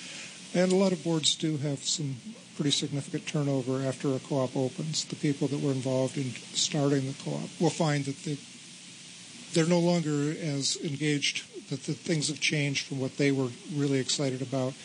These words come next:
And it's perfectly appropriate for the board to have some transition at that stage and to move into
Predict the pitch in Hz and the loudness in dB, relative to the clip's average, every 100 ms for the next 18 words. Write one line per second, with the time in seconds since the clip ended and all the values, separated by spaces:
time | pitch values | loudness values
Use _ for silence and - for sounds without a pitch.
0 | - - - - 151 156 - 190 196 - | -16 -16 -16 -4 0 0 2 2 0 0
1 | 151 - 165 156 - 120 - 147 127 120 | 0 2 2 2 0 -6 -4 -4 -4 -2
2 | 131 117 131 139 127 - 131 - 143 139 | -2 0 -2 0 0 0 0 0 2 2
3 | 120 131 - 139 127 135 127 - 143 131 | 2 2 2 0 -2 0 2 0 2 0
4 | 131 - 381 339 143 131 135 135 330 220 | 0 0 -2 0 2 2 0 -4 -6 -2
5 | 151 131 - - - - - - - 160 | 0 0 -4 -14 -10 -8 -8 -8 2 4
6 | 143 147 143 147 - 127 131 | 6 6 4 2 2 2 0